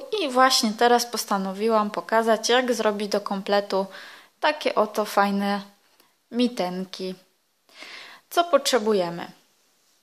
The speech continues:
Włóczki o odpowiednich kolorach.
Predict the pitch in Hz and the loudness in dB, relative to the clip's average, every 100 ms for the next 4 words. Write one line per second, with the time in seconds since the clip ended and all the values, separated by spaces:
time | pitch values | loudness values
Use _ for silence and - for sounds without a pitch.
0 | _ _ _ _ _ _ _ _ _ 254 | _ _ _ _ _ _ _ _ _ -2
1 | 294 294 - - 226 220 - - _ _ | 0 0 -2 -2 -2 -4 -8 -20 _ _
2 | 247 240 247 214 208 208 185 185 - - | 4 4 2 -2 0 -2 -2 -8 -8 -2
3 | 196 180 175 180 285 - | 0 2 0 2 2 0